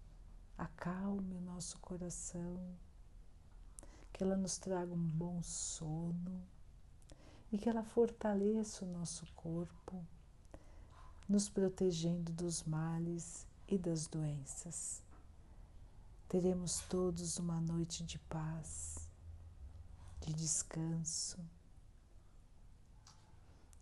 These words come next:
de encontro com os nossos entes queridos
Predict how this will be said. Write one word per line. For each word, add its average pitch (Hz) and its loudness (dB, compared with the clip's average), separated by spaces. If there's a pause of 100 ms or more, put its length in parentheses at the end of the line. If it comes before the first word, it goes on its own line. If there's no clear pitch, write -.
de 190 8
encontro 202 8 (1040)
com 196 6
os 165 2
nossos 165 0
entes 180 0
queridos 185 2